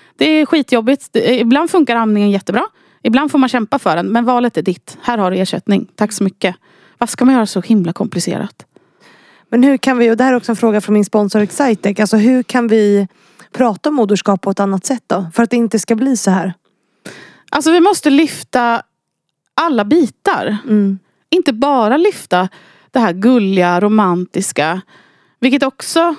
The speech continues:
Speaker 1: jag vet, jag hade en kollega som var gravid, det var också många, många, många år sedan.
Speaker 2: Mm.
Speaker 1: Och hon frågade mig då så här, "Vad, vad är ditt viktigaste tips till mig?" Och då sa jag, "Var förberedd på att det kan vara så att när du får ut ditt barn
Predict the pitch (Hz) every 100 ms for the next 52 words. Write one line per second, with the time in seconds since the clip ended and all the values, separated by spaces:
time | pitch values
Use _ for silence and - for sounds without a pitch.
0 | - _ - 247 285 277 269 240 240 262
1 | 254 320 - 208 202 208 202 208 214 220
2 | 240 226 214 208 196 196 190 190 208 226
3 | 185 247 - - _ 220 202 185 233 302
4 | 285 294 220 208 202 196 196 190 196 185
5 | 240 262 - 269 226 220 196 - 190 -
6 | - 240 - - 220 95 208 226 226 208
7 | 196 - - - _ _ _ _ _ _
8 | _ _ _ _ 269 277 - 320 247 320
9 | 370 - 240 202 208 - - _ - 226
10 | - 240 - 247 311 294 208 208 208 254
11 | 269 339 - 202 - 165 190 240